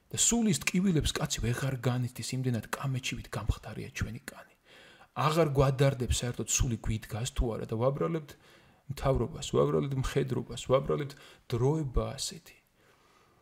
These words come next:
ცხოვრება ხანმოკლე, ჰორიზონტი გრძელია. მე ახალი რა მოვყვე, ყველაფერი ძველია.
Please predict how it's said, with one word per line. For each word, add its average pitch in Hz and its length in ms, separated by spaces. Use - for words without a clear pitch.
ცხოვრება 127 580
ხანმოკლე, 147 720
ჰორიზონტი 113 600
გრძელია. 120 720
მე 123 120
ახალი 95 320
რა 98 160
მოვყვე, 101 360
ყველაფერი - 560
ძველია. - 600